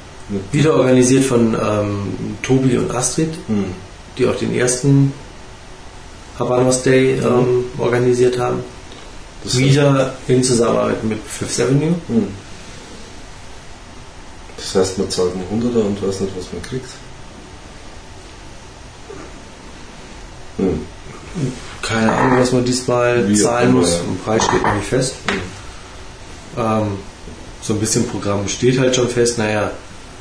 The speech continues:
Speaker 2: ähm, gibt einen Zigarrenroller,
Speaker 1: Gut, okay.
Speaker 2: der natürlich ein Spitzenroller ist.
Speaker 1: Mhm.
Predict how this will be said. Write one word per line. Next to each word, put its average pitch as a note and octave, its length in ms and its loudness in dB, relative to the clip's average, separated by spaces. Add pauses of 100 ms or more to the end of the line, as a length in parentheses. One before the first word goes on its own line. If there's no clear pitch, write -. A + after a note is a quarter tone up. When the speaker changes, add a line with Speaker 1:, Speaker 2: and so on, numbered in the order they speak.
(460)
Speaker 2:
ähm, G2+ 360 0 (840)
gibt A#2+ 160 -4
einen G2+ 220 0
Zigarrenroller, C3 800 4 (1000)
Speaker 1:
Gut, - 200 -6 (300)
okay. G2 280 -4 (260)
Speaker 2:
der G#2+ 140 0
natürlich G#2 380 0
ein - 100 -8
Spitzenroller B2+ 720 4
ist. - 380 -2
Speaker 1:
Mhm. F#2+ 320 -4